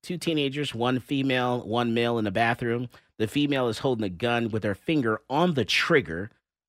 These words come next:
For those people that say that this was a suicide, it was not. She had her finger on the trigger, and she points the gun at her,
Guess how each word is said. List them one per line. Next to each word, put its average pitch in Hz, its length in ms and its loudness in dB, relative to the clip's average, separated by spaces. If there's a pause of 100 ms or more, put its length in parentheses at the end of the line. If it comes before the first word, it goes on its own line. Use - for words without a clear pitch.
For 101 60 -14
those 104 160 -2
people 113 300 -2
that 104 200 -4
say 113 260 0
that 98 120 -4
this 104 180 -6
was 98 120 -8
a 95 80 -4
suicide, 95 680 -2
it 101 120 -4
was 104 180 -2
not. 123 400 0 (240)
She - 140 -2
had 120 60 2
her 113 60 2
finger 143 420 2
on 139 200 4
the - 60 2
trigger, 113 420 2 (1900)
and 127 420 4
she 139 420 0
points 214 380 2
the 190 100 -2
gun 147 400 4
at 131 220 4
her, 123 340 2